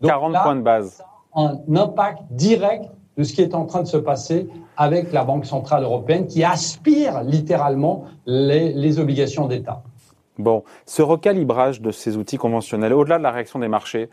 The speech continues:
Speaker 2: euh, est-ce que c'est de nature à, à soutenir le rebond de l'économie réelle ou, j'ai envie de dire, de mieux résister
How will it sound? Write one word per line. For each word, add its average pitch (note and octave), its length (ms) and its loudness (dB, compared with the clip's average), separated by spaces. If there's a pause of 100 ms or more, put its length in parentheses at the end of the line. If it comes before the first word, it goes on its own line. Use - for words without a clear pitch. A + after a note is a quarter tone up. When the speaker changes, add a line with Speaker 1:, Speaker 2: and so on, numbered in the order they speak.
(380)
Speaker 2:
euh, G#2 440 4
est-ce - 160 -4
que F#3 60 -4
c'est D#3+ 160 0
de C3+ 40 2
nature C3+ 480 0
à, A2 300 2
à G#2 100 -2
soutenir C#3 460 -6
le A#2 80 0
rebond A2+ 460 0
de A#2+ 80 0
l'économie A2 380 -4
réelle A2 260 0
ou, D#3 340 2
j'ai B2+ 80 -4
envie A2+ 140 -2
de A#2+ 60 0
dire, C#3 80 2
de A#2+ 40 -4
mieux B2+ 200 2
résister B2 560 -2